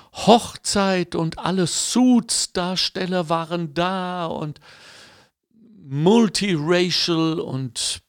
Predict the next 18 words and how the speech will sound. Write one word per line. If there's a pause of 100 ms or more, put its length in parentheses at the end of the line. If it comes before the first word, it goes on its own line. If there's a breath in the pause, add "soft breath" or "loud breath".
Peace,
Love,
Happiness. (420)
Es
war
super. (800)
Ja,
und
dann
haben
sie
natürlich (1200)
die (520)
bitteren
Nebengeschmäcker
eines
royalen
Lebens